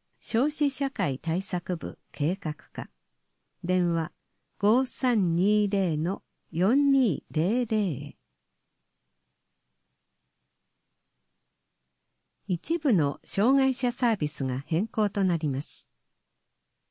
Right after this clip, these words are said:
三十一年一月から次の障害者サービスの年齢要件がなくなり、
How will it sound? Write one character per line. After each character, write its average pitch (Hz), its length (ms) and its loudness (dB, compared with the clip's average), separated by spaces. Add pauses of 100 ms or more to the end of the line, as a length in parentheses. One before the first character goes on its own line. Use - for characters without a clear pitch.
(180)
三 330 320 2
十 170 220 4
一 160 260 0
年 175 300 2
一 156 300 0
月 302 260 2
か - 140 0
ら 147 180 -2 (540)
次 269 280 2
の 247 320 2
障 226 280 0
害 262 160 4
者 254 160 -2
サ 247 200 0
ー 226 40 2
ビ 175 120 0
ス - 140 -4
の 156 200 2
年 208 280 4
齢 254 240 4
要 240 160 2
件 151 240 -2
が 135 160 -2
な 131 160 -2
く - 160 -2
な 156 140 2
り、 147 160 -4